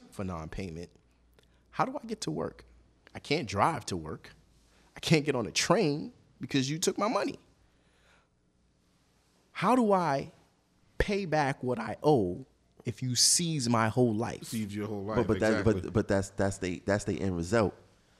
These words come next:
Speaker 3: is to keep the black man down. And what the, what the black woman has to understand is that it starts with her. It starts with her. Like,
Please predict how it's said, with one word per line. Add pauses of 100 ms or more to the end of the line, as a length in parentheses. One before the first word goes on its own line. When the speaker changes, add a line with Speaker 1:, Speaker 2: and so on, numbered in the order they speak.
(160)
Speaker 3:
is
to
keep (300)
the
black
man
down.
And
what
the, (220)
what
the
black
woman
has
to
understand
is
that (420)
it
starts
with
her. (1700)
It
starts
with
her.
Like,